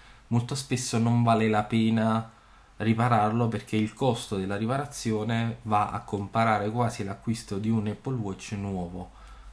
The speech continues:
Considera che ti danno anche il cinturino, quando lo compri nuovo ti danno il caricabatterie, No, forse adesso neanche più il caricabatterie, però ti danno il cavo, quindi,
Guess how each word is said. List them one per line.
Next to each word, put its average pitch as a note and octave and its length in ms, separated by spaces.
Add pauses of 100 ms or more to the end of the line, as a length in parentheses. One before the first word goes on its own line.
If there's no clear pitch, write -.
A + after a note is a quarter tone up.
Considera G#2 380
che G2 100
ti - 100
danno G#2 200
anche G2 200
il F2+ 80
cinturino, A2 640
quando F#2 240
lo F#2 80
compri G#2+ 280
nuovo B2 240
ti F#2+ 100
danno F#2+ 200
il F#2+ 120
caricabatterie, G2 880 (560)
No, G2 200
forse G#2+ 260
adesso G#2 260
neanche G2+ 240
più F#2 140
il F#2 60
caricabatterie, F#2+ 480
però G2 140
ti G2+ 120
danno G2 180
il F#2 100
cavo, F2 340
quindi, F#2 380